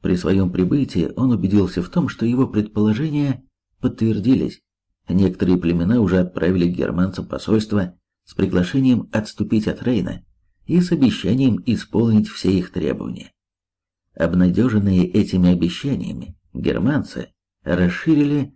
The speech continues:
район своих набегов и уже вступили в область подчинённых Тривером Эбуронов и Кондрусов.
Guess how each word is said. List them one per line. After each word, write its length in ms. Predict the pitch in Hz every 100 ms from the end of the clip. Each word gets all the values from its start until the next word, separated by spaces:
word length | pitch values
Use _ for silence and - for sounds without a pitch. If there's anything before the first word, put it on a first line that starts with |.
| _
район 460 | 104 110 123 127 135
своих 380 | - 117 110 -
набегов 480 | 107 101 95 95 -
и 100 | 123
уже 280 | 117 110 107
вступили 600 | 107 - 107 90 139 127
в 120 | 104
область 340 | 131 131 110 -
подчинённых 800 | 107 - 95 104 135 117 104 - _ _ _
Тривером 680 | - 98 98 113 131 120 -
Эбуронов 720 | - 101 92 90 147 143 135 -
и 100 | 135
Кондрусов. 720 | 123 110 104 110 87 -